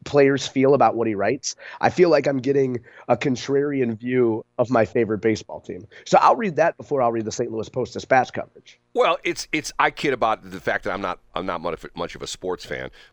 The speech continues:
Speaker 2: but the interesting thing for me, um, dude, dude, where, I can't,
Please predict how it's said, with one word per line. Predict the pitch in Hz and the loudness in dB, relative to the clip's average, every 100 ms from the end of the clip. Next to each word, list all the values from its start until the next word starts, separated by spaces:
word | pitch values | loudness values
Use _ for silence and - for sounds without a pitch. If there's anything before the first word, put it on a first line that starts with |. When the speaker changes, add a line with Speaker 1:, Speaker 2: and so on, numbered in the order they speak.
| _ | _
Speaker 2:
but | 98 95 | -6 -6
the | 95 | -8
interesting | 123 120 - 104 | -8 -8 -10 -8
thing | - 101 | -8 -10
for | 95 | -10
me, | 95 95 87 _ _ _ | -8 -8 -8 _ _ _
um, | 87 87 85 85 80 80 78 76 71 _ _ _ - - _ _ _ _ _ _ _ _ _ _ _ _ _ _ _ _ _ _ _ _ _ _ _ _ | -4 -2 -2 -2 -2 -2 -4 -8 -12 _ _ _ -20 -20 _ _ _ _ _ _ _ _ _ _ _ _ _ _ _ _ _ _ _ _ _ _ _ _
dude, | 123 120 | -10 -10
dude, | - 101 85 | -12 -16 -16
where, | 92 107 98 - _ _ _ _ _ _ _ 120 120 120 120 120 _ _ _ _ _ _ _ _ | -16 -14 -16 -20 _ _ _ _ _ _ _ _ _ _ _ _ _ _ _ _ _ _ _ _
I | - | -18
can't, | - 160 123 | -12 -10 -10